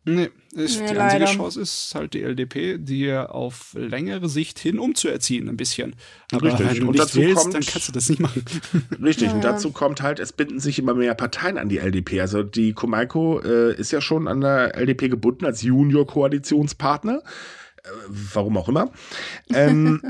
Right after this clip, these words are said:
Speaker 2: <laughs>
Speaker 3: jetzt kommt, ich, ja, ich weiß nicht mehr, welche das war. Äh, ich glaub, die,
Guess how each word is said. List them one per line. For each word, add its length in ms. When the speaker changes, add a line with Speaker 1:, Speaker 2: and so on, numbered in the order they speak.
Speaker 2:
<laughs> 240
Speaker 3:
jetzt 360
kommt, 380
ich, 180
ja, 200
ich 120
weiß 100
nicht 80
mehr, 120
welche 200
das 220
war. 400
Äh, 640
ich 100
glaub, 300
die, 600